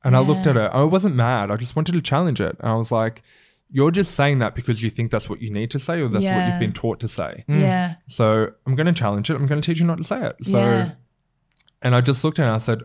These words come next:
Speaker 1: "Okay, so what's sad?"
Speaker 2: Yeah. Like, tell
Speaker 1: And
Speaker 2: me
Speaker 1: she,
Speaker 2: what that
Speaker 1: yeah,
Speaker 2: means.
Speaker 1: and she, like, looked at me and was like, "Oh, sorry." I'm like, "No, you just said it's sad. So what part of my amputation is sad?"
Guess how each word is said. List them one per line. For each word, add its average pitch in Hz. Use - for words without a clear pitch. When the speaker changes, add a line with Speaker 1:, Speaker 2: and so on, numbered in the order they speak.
Speaker 1:
"Okay, 120
so 123
what's 113
sad?" 104
Speaker 2:
Yeah. 185
Like, 185
tell 202
Speaker 1:
And 190
Speaker 2:
me 190
Speaker 1:
she, 180
Speaker 2:
what 170
that 170
Speaker 1:
yeah, 190
Speaker 2:
means. 151
Speaker 1:
and 143
she, 143
like, 147
looked 151
at 147
me 113
and 113
was 117
like, 113
"Oh, 175
sorry." 180
I'm 165
like, 170
"No, 165
you 120
just 247
said 202
it's -
sad. 180
So -
what 107
part 160
of 101
my 120
amputation 113
is 101
sad?" 95